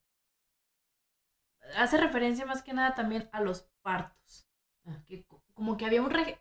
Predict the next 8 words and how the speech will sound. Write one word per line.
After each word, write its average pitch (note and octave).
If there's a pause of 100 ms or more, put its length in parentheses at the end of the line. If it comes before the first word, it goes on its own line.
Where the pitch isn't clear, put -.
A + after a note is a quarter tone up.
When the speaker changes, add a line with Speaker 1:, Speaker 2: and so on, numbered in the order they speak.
(100)
Speaker 1:
me G#3
supongo, A3
o F3 (640)
que, F3+ (840)
eh, A3
estas G#3+
mujeres, B3+ (300)
pues, A3